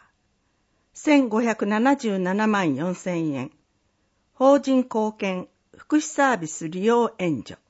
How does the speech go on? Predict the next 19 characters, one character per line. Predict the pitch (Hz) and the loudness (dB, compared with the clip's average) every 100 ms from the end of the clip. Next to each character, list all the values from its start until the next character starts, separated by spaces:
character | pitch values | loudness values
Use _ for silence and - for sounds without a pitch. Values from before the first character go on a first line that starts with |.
| _ _ _ _ _ _ _ _ _ _ _ _ _ _ | _ _ _ _ _ _ _ _ _ _ _ _ _ _
共 | - 277 294 | 2 4 4
同 | 285 285 | 4 2
募 | 277 277 | 0 -2
金 | 226 180 | -2 -6
配 | 190 226 262 | -4 -4 -2
分 | 269 262 262 | 0 0 0
金 | 240 233 | -2 -2
事 | 208 202 | -4 -6
業、 | 165 120 - _ _ _ _ _ _ | -6 -8 -10 _ _ _ _ _ _
一 | 220 - 311 | -12 -2 2
億 | 294 262 196 | 2 0 -6
一 | 196 | -6
千 | - 294 254 | -4 0 0
百 | 233 190 175 | -2 -6 -6
六 | 160 - | -6 -8
十 | 208 226 220 | -6 -4 -2
四 | 185 185 185 | -2 -4 -4
万 | 170 165 | -4 -4
円。 | 143 127 | -4 -6